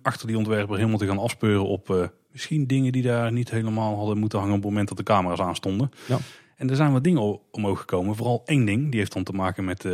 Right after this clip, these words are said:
Speaker 1: de Strookrijk-uitbreiding. Daar lijkt gewoon een soort entree van een circus tent of zo op te staan.
Speaker 2: Hmm.
Speaker 1: Met daarboven de woorden Circus Balancé.
Speaker 2: Kijk aan.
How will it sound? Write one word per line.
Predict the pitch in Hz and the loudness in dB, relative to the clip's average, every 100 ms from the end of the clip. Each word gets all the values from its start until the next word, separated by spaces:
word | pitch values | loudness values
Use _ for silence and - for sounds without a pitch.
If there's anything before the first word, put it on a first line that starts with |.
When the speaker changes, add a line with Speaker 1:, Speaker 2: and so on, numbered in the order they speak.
| 87 - _ _ | -4 -6 _ _
Speaker 1:
de | |
Strookrijk-uitbreiding. | - 143 120 90 92 87 87 85 101 123 _ _ _ _ | -4 -2 0 0 0 -2 -2 -2 -2 -6 _ _ _ _
Daar | 107 | -4
lijkt | 123 147 | -2 -2
gewoon | - 110 107 | 0 0 2
een | 107 104 - | 0 -4 -6
soort | - 107 | -4 -2
entree | - 101 135 131 | -4 -4 0 2
van | 104 | 2
een | 98 | -2
circus | - 156 107 92 | 0 -2 -2 -4
tent | 101 95 | -4 -2
of | 90 | -2
zo | 92 | -4
op | 95 | -4
te | - | -4
staan. | 104 78 - _ _ _ _ | -2 -2 -6 _ _ _ _
Speaker 2:
Hmm. | 151 175 95 92 | -4 -2 -2 -6
Speaker 1:
Met | 98 123 - | -4 -4 -2
daarboven | 95 98 95 | -2 0 0
de | 95 | 0
woorden | 95 95 101 - | 0 0 -2 -6
Circus | - 135 110 104 | -4 -2 -2 -2
Balancé. | 95 104 104 - 135 - _ - _ | -2 0 0 -2 -2 -6 _ -20 _
Speaker 2:
Kijk | - 95 113 | -6 -4 -4
aan. | 110 | -4